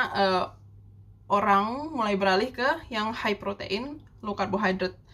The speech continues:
nggak yang high fiber lagi. Karena bagaimanapun kucing itu kan sebenarnya karbo-, eh, karnivora ya, karnivora sejati dan makanan alami mereka itu lebih banyak protein dan karbonya ting-, eh,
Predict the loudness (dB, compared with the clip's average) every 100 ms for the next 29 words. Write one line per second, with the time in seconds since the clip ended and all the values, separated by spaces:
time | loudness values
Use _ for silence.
0 | -20 -20 -4 0 2 2 4 2 2 -2
1 | -2 0 0 -2 -2 0 2 2 2 4
2 | 2 -2 -8 -6 -6 -6 -8 -4 -2 -2
3 | -4 -8 -4 -4 -4 -4 0 0 2 -2
4 | -2 -2 -2 0 -2 -4 -10 -18 -20 -10
5 | -4 -2 0 0 0 0 0 0 0 2
6 | 2 -4 -2 -2 -2 -4 -4 -4 -2 -2
7 | -2 0 4 4 6 2 2 -2 -4 -6
8 | -8 -4 -2 -4 -8 -20 -20 -20 -20 -2
9 | 2 2 2 2 0 0 -2 0 2 2